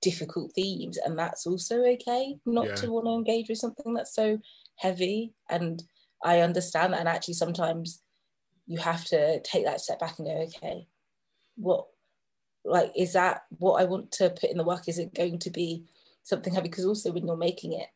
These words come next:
Speaker 1: you're carrying that weight with you. So it's, "Okay, how do I make that work engage, able to engage, but also able to carry for this period of time?"
Speaker 2: Yeah. I mean, and, and, and you're,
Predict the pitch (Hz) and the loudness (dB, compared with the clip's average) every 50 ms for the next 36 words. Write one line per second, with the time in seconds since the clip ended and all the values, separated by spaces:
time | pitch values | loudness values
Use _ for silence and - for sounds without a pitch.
0 | _ _ _ - - 165 165 165 - 175 165 170 170 170 165 165 170 170 - 151 | _ _ _ -8 -6 -6 -6 -2 0 2 4 4 4 2 2 0 -2 -8 -6 -8
1 | - - - 131 127 - - - 170 170 - - 80 - - _ _ _ _ _ | -6 -4 -4 -4 -4 -6 -8 -12 -12 -12 -12 -12 -12 -12 -14 _ _ _ _ _
2 | _ _ - - 165 156 - - - - 170 165 160 160 170 170 160 170 175 175 | _ _ -2 0 2 2 2 0 -4 -6 -6 -4 -4 -4 -2 0 2 2 2 4
3 | 170 165 170 165 165 170 170 175 175 170 165 - - - - - - 165 151 165 | 2 2 2 2 0 0 -2 -2 -4 -4 -4 -4 -4 -6 -8 -4 -2 -2 0 0
4 | - - - 160 175 165 160 170 170 165 160 165 - - - - _ _ _ _ | -2 -6 -4 -4 -4 -2 -2 -2 -4 -4 -8 -10 -14 -16 -18 -18 _ _ _ _
5 | _ _ - - 196 185 170 175 170 - 180 170 170 165 165 170 170 170 165 165 | _ _ 4 6 6 6 6 4 0 0 -2 -2 0 2 2 4 4 4 2 -2
6 | 170 - - - - - 175 165 165 - - - 131 170 170 170 165 - - - | -6 -8 -8 -4 -4 -2 -2 -2 -2 -4 -2 -2 -2 -2 -4 -6 -8 -10 -10 -8
7 | - - 165 160 156 - - 180 - - - - 175 - - - - - - - | -4 -2 -2 0 -2 -4 -6 -8 -14 -14 -12 -10 -10 -10 -10 -10 -10 -12 -12 -12
8 | - - - - 113 113 110 104 104 98 101 101 101 _ _ _ _ _ - - | -14 -14 -12 -12 -12 -10 -8 -8 -6 -6 -6 -8 -10 _ _ _ _ _ -20 -20
9 | - - - 147 156 165 160 160 156 156 160 156 - - 160 156 156 165 - - | -18 -8 -2 2 4 4 6 6 4 2 2 -2 -4 -2 0 0 0 0 0 0
10 | 151 151 160 156 147 | 0 2 2 0 -2